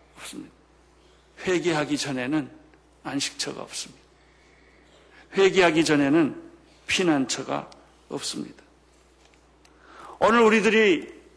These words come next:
이사야 육십육 장 이 첫 부분에서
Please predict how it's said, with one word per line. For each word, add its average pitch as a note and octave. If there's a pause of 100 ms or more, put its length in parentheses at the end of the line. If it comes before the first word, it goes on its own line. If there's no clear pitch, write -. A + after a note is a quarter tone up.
(240)
이사야 E3+
육십육 D#3
장 D3 (180)
이 C#3+
첫 -
부분에서 E3